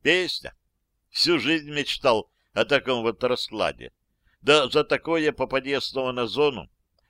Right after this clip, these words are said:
Меня хорошо, если просто убьют». С другой стороны, отвертеться от участия в погоне все равно не получится.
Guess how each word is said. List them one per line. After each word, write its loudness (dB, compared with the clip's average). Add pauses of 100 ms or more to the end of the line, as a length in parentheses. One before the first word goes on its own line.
Меня 2
хорошо, 0
если -4
просто -4
убьют». -10 (800)
С -8
другой 0
стороны, -4 (460)
отвертеться 0
от -8
участия -2
в -8
погоне -2
все -2
равно -4
не -2
получится. -2